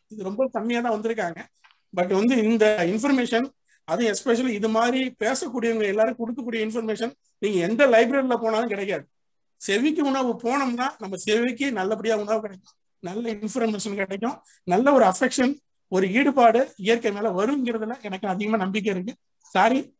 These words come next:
so I am taking too much of time. So கண்டிப்பா வந்து பெரிய லெவல்ல இது போகணும், எல்லாரும் சப்போர்ட் பண்ணணும் இந்த செவிக்கு உணவுக்கு. Thank you.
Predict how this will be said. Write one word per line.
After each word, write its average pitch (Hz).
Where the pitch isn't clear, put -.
so 196
I 180
am 202
taking 214
too 214
much 202
of 214
time. 214
So 185
கண்டிப்பா 247
வந்து 254
பெரிய 262
லெவல்ல 233
இது 214
போகணும், 220
எல்லாரும் 196
சப்போர்ட் 202
பண்ணணும் 190
இந்த 175
செவிக்கு 175
உணவுக்கு. 147
Thank 165
you. 160